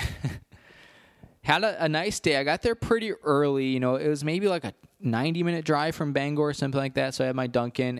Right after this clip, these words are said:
and it's this, like, this island that obviously connected, um, that you, you can still drive onto it. Um, so it's not super remote. It's pretty close to New Brunswick. So I'm, I'm maybe, you know, thirty, forty-five minutes or something from the,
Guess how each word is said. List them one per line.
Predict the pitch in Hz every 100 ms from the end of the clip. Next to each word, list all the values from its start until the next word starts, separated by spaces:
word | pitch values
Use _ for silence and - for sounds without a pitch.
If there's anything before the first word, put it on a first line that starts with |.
| -
and | 120
it's | 127 -
this, | 151 -
like, | 135 117 _ _ _ - _ _ -
this | 135 - -
island | 107 127 139 101 90 107 120 - _ -
that | 110 -
obviously | 98 95 82 - 87
connected, | - 120 98 - 110 101
um, | - 98 90 90 90 85
that | 101
you, | 117
you | 120 123 123
can | 123
still | - 120
drive | 113 98 92
onto | 87 82 - -
it. | 62 - _
Um, | -
so | - 92
it's | -
not | 101 82
super | - - 92
remote. | 90 80 76
It's | -
pretty | - 180
close | - 143 -
to | 143
New | 127
Brunswick. | 113 101 92 92 67 -
So | 113
I'm, | 104 113
I'm | 101 110
maybe, | 110 101 98
you | 90
know, | 85 78 - - - - _ _ _ _ -
thirty, | 101 98 98 98 98 101 101
forty-five | 113 - 98 98 98
minutes | 98 98 -
or |
something | 98 92 95
from | 92 98
the, | 92 85 62